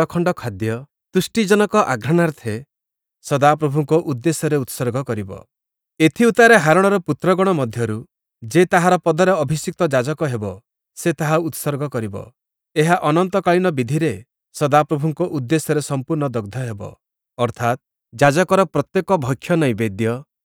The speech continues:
ସମ୍ପୂର୍ଣ୍ଣ ରୂପେ ଦଗ୍ଧ ହେବ, ତାହା ଭୋଜନ କରାଯିବ ନାହିଁ।" ଆହୁରି ସଦାପ୍ରଭୁ ମୋଶାଙ୍କୁ କହିଲେ, ତୁମ୍ଭେ ହାରଣକୁ ଓ ତାହାର ପୁତ୍ରଗଣଙ୍କୁ କୁହ, ପାପାର୍ଥକ ବଳିଦାନର ବ୍ୟବସ୍ଥା ଏହି। ଯେଉଁ ସ୍ଥାନରେ ହୋମବଳି ବଧ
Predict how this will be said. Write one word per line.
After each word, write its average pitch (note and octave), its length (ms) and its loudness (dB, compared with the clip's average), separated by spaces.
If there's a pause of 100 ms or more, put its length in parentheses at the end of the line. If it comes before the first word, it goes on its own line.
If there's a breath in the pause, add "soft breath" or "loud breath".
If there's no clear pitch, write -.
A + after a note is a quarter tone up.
(120)
ସମ୍ପୂର୍ଣ୍ଣ F#3+ 440 0
ରୂପେ F3 240 0
ଦଗ୍ଧ A#2 300 -4
ହେବ, B2+ 240 -4 (640)
ତାହା C#3+ 180 0
ଭୋଜନ D3 400 0
କରାଯିବ C#3 440 -4
ନାହିଁ।" G2 280 -8 (560)
ଆହୁରି F3 340 4
ସଦାପ୍ରଭୁ E3 560 2
ମୋଶାଙ୍କୁ D#3 500 -2
କହିଲେ, G#2+ 500 -8 (360)
ତୁମ୍ଭେ D3 220 4
ହାରଣକୁ E3+ 560 0
ଓ F#3 160 -2
ତାହାର D#3+ 300 -2
ପୁତ୍ରଗଣଙ୍କୁ F3+ 760 -4
କୁହ, A2+ 200 -8 (600)
ପାପାର୍ଥକ E3+ 500 2
ବଳିଦାନର E3 600 2
ବ୍ୟବସ୍ଥା D3+ 500 -2
ଏହି। G#2+ 380 -8 (380)
ଯେଉଁ D#3 260 4
ସ୍ଥାନରେ G#3+ 380 2
ହୋମବଳି F#3+ 460 2
ବଧ D3+ 220 0